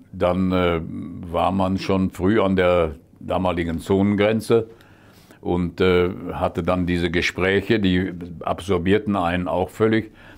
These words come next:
Also es war so, dass man den ganzen Tag über, äh, äußerst beschäftigt war. Und, äh, zehntausend, äh, Schicksale,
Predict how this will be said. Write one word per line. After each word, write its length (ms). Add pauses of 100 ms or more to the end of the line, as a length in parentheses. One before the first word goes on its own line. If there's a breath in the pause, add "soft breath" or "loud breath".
(140 loud breath)
Also 320
es 240
war 180
so, 180
dass 200
man 180
den 140
ganzen 360
Tag 220
über, 440 (600 loud breath)
äh, 80
äußerst 520
beschäftigt 680
war. 380 (840 soft breath)
Und, 360
äh, 360
zehntausend, 1040
äh, 280
Schicksale, 800